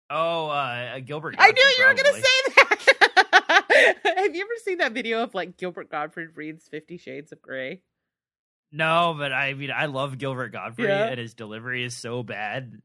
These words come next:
Speaker 1: Like, I like it, but I know no one else does, and so I'm always alone in my,
Speaker 2: I
Speaker 1: like,
Speaker 2: like Gilbert
Speaker 1: "Mm."
Speaker 2: Gottfried. I think he's funny. I'm into him.
Speaker 1: I need to go watch the doc. He, he has a documentary about himself.
Speaker 2: Oh, gosh. All right. So did you come up with your answer since I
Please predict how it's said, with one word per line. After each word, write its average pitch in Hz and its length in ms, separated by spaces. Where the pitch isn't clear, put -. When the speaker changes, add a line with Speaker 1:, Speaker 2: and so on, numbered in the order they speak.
Speaker 1:
Like, 139 280
I 165 220
like 190 340
it, 226 220
but 156 120
I 139 100
know 143 160
no 139 180
one 139 140
else 120 260
does, 156 360
and 120 140
so 135 120
I'm 123 160
always 120 380
alone 113 380
in 120 120
my, 107 120
Speaker 2:
I - 20
Speaker 1:
like, 523 80
Speaker 2:
like 605 160
Gilbert 190 320
Speaker 1:
"Mm." 220 40
Speaker 2:
Gottfried. 185 500
I 403 120
think 453 180
he's 339 140
funny. 247 320
I'm 165 140
into 311 280
him. 370 100
Speaker 1:
I 160 40
need 180 220
to 139 320
go 117 340
watch 131 340
the 120 160
doc. 131 320
He, 127 220
he 139 120
has 151 120
a 113 180
documentary 123 1120
about 135 200
himself. 143 480
Speaker 2:
Oh, 156 180
gosh. 131 580
All 202 140
right. 175 260
So 214 200
did 185 220
you 208 80
come 226 200
up 214 120
with 202 120
your 214 140
answer 214 320
since 180 260
I 151 280